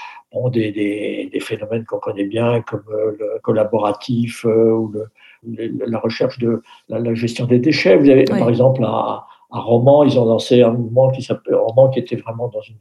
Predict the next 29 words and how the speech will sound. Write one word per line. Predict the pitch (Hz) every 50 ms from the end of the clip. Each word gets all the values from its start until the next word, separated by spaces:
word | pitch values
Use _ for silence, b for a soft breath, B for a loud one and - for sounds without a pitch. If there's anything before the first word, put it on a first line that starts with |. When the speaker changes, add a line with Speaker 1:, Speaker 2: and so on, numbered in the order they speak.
| 110 107 -
Speaker 1:
situation | - - - - - 104 - - 104
très, | - - - 101 107 - _ _ -
très | - 127
difficile. | 123 117 110 123 120 - - 143 127 127
Ils | 120
ont | 113
lancé | 113 110 107 - 113
un | 110 113
mouvement | 120 113 113 127 127
qui | 123 -
s'appelle | - 123 - 113 107
les | 113
startups | 110 - - 113 - - 131 127 120
de | 117 127
territoire, | 127 - 139 127 131 131 - 185 170 -
qui | - -
marche | 117 120 113 - - -
très, | - - -
très | - 131
bien. | 123 120 139 151 165 175 175 180 175 b b b b b b b b b b b b _ _ -
Euh, | 123 120 117 117 113 113
vous | 117 117 127
avez | 123 123 135 127 127
à | 123
Figeac, | 123 - - 147 131 131 135 135 135 131
par | - - 104
exemple, | 110 113 117 123 123 123 123 -
que | - 117
les, | 113 110 110 104 104 107 113